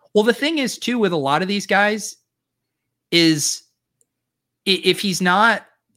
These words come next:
I mean, he might have a Twitter burner account, but a lot of these guys just aren't doing the media rounds because no one has their contact information or they're not available. You know, like, I'm sure, like, when you have a presence on Twitter, people hit you up. "You wanna do a podcast or whatever?"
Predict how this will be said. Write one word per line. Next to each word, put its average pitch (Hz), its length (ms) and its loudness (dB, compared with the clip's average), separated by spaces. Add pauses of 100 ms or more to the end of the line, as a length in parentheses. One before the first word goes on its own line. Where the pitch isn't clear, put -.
(160)
I 160 80 0
mean, 160 140 0
he 196 80 -2
might 185 200 0
have 139 180 -2
a 120 60 -4
Twitter 120 340 -6
burner 117 360 -6
account, 175 480 -8
but 131 380 -4 (440)
a 151 60 -4
lot 160 200 2
of 262 60 -2
these 190 160 2
guys 143 240 0
just 147 260 -4
aren't 151 260 -2
doing 143 580 -2
the 139 140 -4
media 156 360 0
rounds 135 360 0
because 127 540 -4
no 139 160 -2
one 135 140 -4
has 131 280 -2
their 123 160 -2
contact 160 500 -2
information 127 460 -4
or 127 80 -4
they're 127 120 -2
not 127 340 0
available. 127 440 0
You 131 100 -4
know, 127 120 -2
like, 123 160 -2
I'm 135 60 -8
sure, 139 400 0 (340)
like, 127 140 -10
when 135 80 -4
you 165 160 0
have 175 140 0
a 123 60 -4
presence 156 400 -2
on 135 100 0
Twitter, 170 240 -2
people 143 260 -4
hit 143 140 -2
you 135 140 -4
up. 104 160 -6
"You 110 60 -6
wanna 113 160 -8
do 113 100 -6
a 104 60 -6
podcast 131 500 -2
or 156 60 -4
whatever?" 185 320 -2